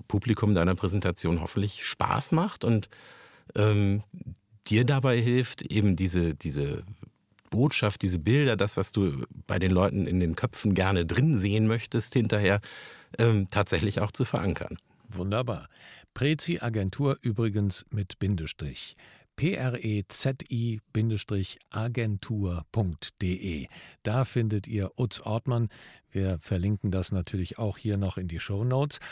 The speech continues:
Speaker 2: Und da wir eben Prezi Next angesprochen haben, würde ich sagen,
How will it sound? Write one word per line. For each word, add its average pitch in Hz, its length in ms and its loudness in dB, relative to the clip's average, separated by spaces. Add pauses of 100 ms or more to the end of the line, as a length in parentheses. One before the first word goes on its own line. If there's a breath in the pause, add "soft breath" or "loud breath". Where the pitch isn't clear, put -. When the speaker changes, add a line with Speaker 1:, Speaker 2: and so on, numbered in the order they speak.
(180 loud breath)
Speaker 2:
Und - 400 0
da 113 180 0
wir 117 140 0
eben 143 360 2 (300 loud breath)
Prezi 107 460 0
Next 85 600 -2
angesprochen 90 640 -4
haben, 131 280 -2 (340 loud breath)
würde 98 180 -4
ich 107 100 -2
sagen, 123 400 0